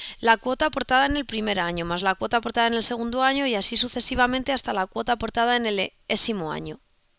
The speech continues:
Como no podemos hacer la suma lineal, puesto que no es lo mismo la cuota que se aporta en el primer año que la cuota que se aporta en el ésimo año, lo que tenemos que hacer es ir capitalizando todas esas aportaciones realizadas al final del ésimo año.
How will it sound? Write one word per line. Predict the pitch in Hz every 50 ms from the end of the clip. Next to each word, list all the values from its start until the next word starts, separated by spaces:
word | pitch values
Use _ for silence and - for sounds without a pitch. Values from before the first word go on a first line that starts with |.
| _ _ _ _ _ _ - - - - - - - - - - _ _ _ _
Como | - 226 226 233
no | 233 226 208
podemos | 233 226 233 226 220 220
hacer | 226 - 269 247
la | 233 208
suma | 196 - 226 226 226 226
lineal, | 233 226 226 247 262 262 269 277
puesto | - - 226 - - 196
que | - 185
no | 185 185
es | 190 190
lo | 208 208
mismo | 226 233 220 220 208
la | 196 185 185
cuota | - 202 202 196
que | 190 214
se | - -
aporta | 208 190 - 220 208 - 180
en | 175 175
el | 165 165
primer | - 180 180 190 190
año | 208 214 214 190 170 160
que | - 160
la | 160 160
cuota | - - 180 175 170 180
que | -
se | - -
aporta | 202 190 - 220 208 - 180 - -
en | 180 175
el | 170 160 170
ésimo | 180 185 - - 214 220 233
año, | 240 240 240 247 254 - -
lo | - 214
que | - 196
tenemos | - 202 196 208 214 214
que | -
hacer | 254 226 - - 277 262 - -
es | 262 240 -
ir | 269 262 233
capitalizando | - - 277 294 - 294 - - 277 262 262 - - 294 285 262 262 262 - - - - - - - -
todas | - 302 302 294 285 -
esas | 294 262 - 277 - -
aportaciones | 269 247 - 247 - 247 240 - 269 254 254 254
realizadas | 254 254 254 254 226 - 277 269 277 277 - - -
al | - 240 220 -
final | - 214 214 214 220
del | 214 214 208
ésimo | 196 196 - 196 170 160 147 131
año. | 139 143 147 -